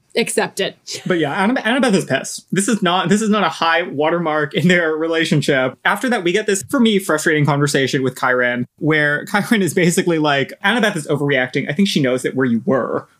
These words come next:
Speaker 2: Percy," which, fuck that. Fuck that. Fuck that, man. <laughs> Um,
Speaker 1: Yeah,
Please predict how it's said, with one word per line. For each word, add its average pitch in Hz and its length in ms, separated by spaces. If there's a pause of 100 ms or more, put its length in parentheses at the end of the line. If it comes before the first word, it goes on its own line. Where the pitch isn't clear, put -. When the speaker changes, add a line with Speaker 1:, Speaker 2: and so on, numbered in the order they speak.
Speaker 2:
Percy," 131 500 (260)
which, - 500 (680)
fuck - 220
that. 123 380
Fuck 285 220
that. 143 360
Fuck 247 240
that, 160 220
man. 190 460
<laughs> 202 140
Um, 208 200
Speaker 1:
Yeah, 190 240